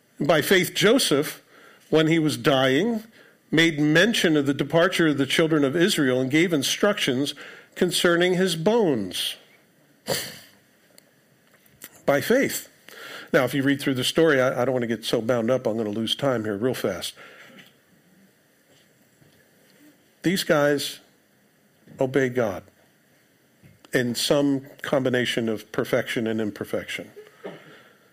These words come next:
And we get to see how God used them. When it was time for, for Jacob to bless, he adopted Ephraim and Manasseh, and he switches his arms, and you know the whole story, and did what God told him to by faith, that the younger would serve,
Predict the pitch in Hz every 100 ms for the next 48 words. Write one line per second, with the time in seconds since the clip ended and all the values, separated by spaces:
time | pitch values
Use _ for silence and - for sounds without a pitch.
0 | _ _ _ - 131 135 156 160 - 151
1 | 139 131 127 127 135 151 151 92 - -
2 | - - 156 156 147 190 190 175 147 120
3 | - - 131 107 156 156 147 123 123 135
4 | 160 135 - - - - 165 - - 139
5 | 117 147 180 - 135 - 160 160 147 131
6 | 123 135 160 156 123 117 113 - 127 -
7 | 120 120 110 127 120 113 107 113 113 113
8 | 110 113 - - 139 127 101 - - -
9 | - - _ _ - 123 110 156 170 170
10 | - 143 135 170 175 165 117 123 113 143
11 | 139 - 220 - - - - 120 127 120
12 | 151 143 131 120 117 - 135 123 107